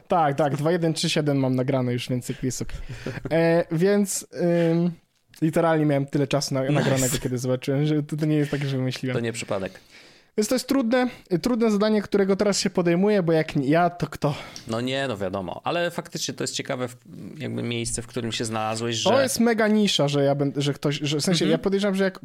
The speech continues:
Speaker 1: już znajdę to swoje, czy jak teraz powiedziałem, to że w podcaście naprawdę będzie może ze dwie osoby, które może
Speaker 2: Jasne.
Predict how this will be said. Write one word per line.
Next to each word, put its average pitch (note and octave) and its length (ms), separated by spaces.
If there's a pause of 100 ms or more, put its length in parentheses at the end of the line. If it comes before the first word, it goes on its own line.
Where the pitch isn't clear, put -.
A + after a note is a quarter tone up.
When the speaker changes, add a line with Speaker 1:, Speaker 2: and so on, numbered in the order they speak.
(120)
Speaker 1:
już E3+ 180
znajdę G3+ 320
to F#3+ 140
swoje, F#3 400
czy - 140
jak E3+ 160
teraz F#3 240
powiedziałem, F3+ 380
to E3+ 140
że E3 120
w - 60
podcaście E3+ 500
naprawdę D#3+ 420
będzie D3 280
może D3 300
ze C#3+ 140
dwie C#3+ 280
osoby, C3+ 360
które C3 320
może C3 340
Speaker 2:
Jasne. G#2+ 380